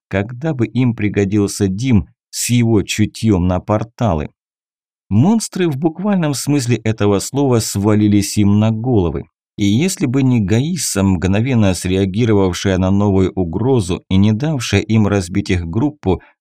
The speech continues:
прижав монстров к потолку того коридора, где они на тот момент находились, то их отряд разбили бы на две части, отрезав девушек от остальной группы. Ведь Гаслан и остальные его бойцы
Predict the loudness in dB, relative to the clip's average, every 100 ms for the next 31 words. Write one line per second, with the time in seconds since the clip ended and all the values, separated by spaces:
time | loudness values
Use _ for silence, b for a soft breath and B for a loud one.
0 | -2 2 4 2 2 2 4 4 0 0
1 | -2 -2 -8 -4 -2 0 -2 -4 -2 0
2 | -2 -4 -4 -2 0 0 -2 0 2 2
3 | 2 -2 -2 0 2 2 -2 -2 -2 -2
4 | -2 0 0 0 -4 b b _ _ -2
5 | 0 2 0 -4 -6 -2 -4 -4 -6 -2
6 | 0 -2 -4 -2 0 2 2 2 2 -2
7 | -2 -2 -2 -2 -4 -2 -2 -2 0 0
8 | 0 -2 -4 -4 -2 0 0 0 -2 -4
9 | -4 -2 -4 -4 -2 2 2 2 0 -2
10 | 0 -2 -4 -2 -2 -2 _ _ _ _
11 | 0 0 0 -2 -4 0 0 0 -2 -2
12 | -4 -4 0 2 2 0 0 -2 0 -2
13 | -2 -6 -4 -2